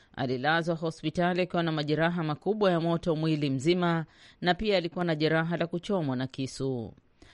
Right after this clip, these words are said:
Mapambano mapya yalizuka Jumatatu mjini Caracas kati ya polisi na waandamanaji ambao waliziba mitaa kadhaa kwa vizuizi.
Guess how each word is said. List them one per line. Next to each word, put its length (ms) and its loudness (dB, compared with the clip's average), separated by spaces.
Mapambano 680 -2
mapya 360 0
yalizuka 480 -2
Jumatatu 640 -4
mjini 340 0
Caracas 640 0
kati 240 -4
ya 60 0
polisi 440 -4
na 120 -2
waandamanaji 840 0
ambao 380 2
waliziba 480 2
mitaa 380 0
kadhaa 460 0
kwa 160 -6
vizuizi. 1040 0